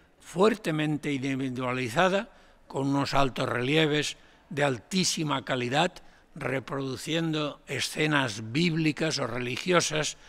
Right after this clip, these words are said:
con un contenido absolutamente claro para los creyentes. Estas dos últimas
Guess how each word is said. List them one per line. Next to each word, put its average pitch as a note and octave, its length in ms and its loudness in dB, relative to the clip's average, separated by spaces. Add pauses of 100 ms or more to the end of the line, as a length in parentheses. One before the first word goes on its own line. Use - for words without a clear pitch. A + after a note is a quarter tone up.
(300)
con D3+ 200 2
un E3 200 4
contenido D3+ 720 -2 (320)
absolutamente C#3+ 1080 4
claro D3 440 2 (520)
para D3 280 4
los C#3+ 380 2 (220)
creyentes. D#3 800 4 (840)
Estas B2+ 380 -4
dos F3+ 380 4 (120)
últimas E3 760 -2